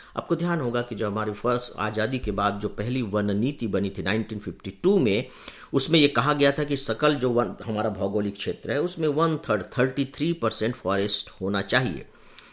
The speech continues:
तो अब हम ट्वेंटी फ़ाइव परसेंट पर पहुंच गए हैं। थर्टी थ्री परसेंट पहुंचने में थोड़ा सा, अ, समय है,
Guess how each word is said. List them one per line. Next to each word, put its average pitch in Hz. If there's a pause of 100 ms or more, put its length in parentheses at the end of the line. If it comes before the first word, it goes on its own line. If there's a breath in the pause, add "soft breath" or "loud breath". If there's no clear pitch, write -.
तो -
अब 143
हम 147
ट्वेंटी 127
फ़ाइव 120
परसेंट 110
पर 104
पहुंच 92
गए 95
हैं। 95
थर्टी 107
थ्री 117
परसेंट 101
पहुंचने 92
में 98
थोड़ा 87
सा, - (500 loud breath)
अ, 87
समय 123
है, 135